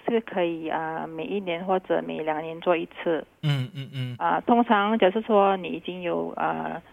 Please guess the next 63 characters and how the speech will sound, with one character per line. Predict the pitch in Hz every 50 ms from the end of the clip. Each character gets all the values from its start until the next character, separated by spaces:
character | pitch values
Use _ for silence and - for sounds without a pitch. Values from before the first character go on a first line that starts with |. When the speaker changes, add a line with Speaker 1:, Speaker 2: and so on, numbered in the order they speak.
| _ _ - -
Speaker 1:
性 | 180
反 | 185 - 175 175
关 | 180 180 180 185 -
系 | 208
过 | 208 202 196
后， | 185 208 202 190 170 - - -
就 | - 208
是 | 196 - 208 202 202
会 | 202 214 220 214
做 | 214 - 240 220
一 | -
个 | - 240
pap | 233 - 247 226 233 - -
smear | - 220 214 214 220 - - -
加 | 202 202 185 185 185 185
多 | - 196 190
一 | 202
个 | - - 208 185
我 | 170 170
们 | 165 165 170 180
叫 | - 196 185 180
H | 185 - 208 - - - -
P | - - 190 185 190
V | 185 190 185 180
test。 | 180 - 233 185 175 180 190 - - _ _ _ -
因 | - 262 262
为 | 277 277 269
子 | - - 190
宫 | - 196 202 202 - -
颈 | 165 160
癌 | - - 165 170 175
呢， | 185 190 185 180 180 180
它 | - - 214 196 190
的 | 190 - 214 202 190 - - - - - - - - 180
危 | 196 208 220 -
险 | - 202 180 202 -
是 | 240 233 240 214 208 208 -
说 | - 214 208 202 196 196 202 -
那 | 208 202
个 | 214 208
H | 214 185 240 220 - - -
P | - 214 202
V， | 202 214 208 208 208 202 - _ - -
呃， | 160 160 170
导 | - 165 160 165 170
致 | - 190 190
的 | 202 - -
这 | 180 - 214
一 | 208 226 - -
种 | - 170 170 170 -
病 | - 202 196 190 190 -
毒 | 175 165 170
来 | 165 160 160 160
的。 | - 170 170 - _ -
Speaker 2:
嗯， | 147 143 139 131 117 110 123 -
嗯。 | 131 123 120 110 104
Speaker 1:
所 | 240
以 | 247
这 | -
个 | 262 262 262
H | 233 254 240 -
P | - - 226 220
V， | - 220 220 220